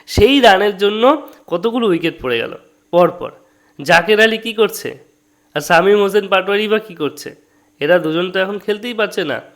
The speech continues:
এদিকে নুরুল হাসান আর যদি রিশাদ হোসেন না থাকতো, তাহলে হয়তো ম্যাচ আজকে বেরিয়ে যেত, আজকে হয়তো জেতা হতো না। যাই হোক, রিশাদ কয়েকটি ছক্কা, এই বাউন্ডারি মেরেছে, নুরুল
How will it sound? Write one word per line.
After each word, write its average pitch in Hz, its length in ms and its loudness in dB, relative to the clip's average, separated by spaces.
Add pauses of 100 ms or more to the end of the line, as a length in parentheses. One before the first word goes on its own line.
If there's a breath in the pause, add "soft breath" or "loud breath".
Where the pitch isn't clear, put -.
(360 soft breath)
এদিকে 180 200 2
নুরুল 196 300 -2
হাসান 214 280 2 (120)
আর 160 260 -2
যদি 180 180 -6
রিশাদ 165 320 -2
হোসেন 190 300 -4
না 175 80 4
থাকতো, 175 320 -4 (560 soft breath)
তাহলে 185 300 4
হয়তো 190 280 2
ম্যাচ 175 260 0
আজকে 175 220 -6
বেরিয়ে 156 300 -4
যেত, 135 160 -8 (340)
আজকে 143 260 -6
হয়তো 165 260 -4
জেতা 139 280 -4
হতো 120 240 -8
না। 117 120 -16 (500 loud breath)
যাই 185 180 6
হোক, 226 100 6 (140)
রিশাদ 185 260 -2
কয়েকটি 190 220 -2
ছক্কা, 170 380 -4
এই 139 140 0 (360)
বাউন্ডারি 151 400 0
মেরেছে, 165 360 -2 (880)
নুরুল 156 340 0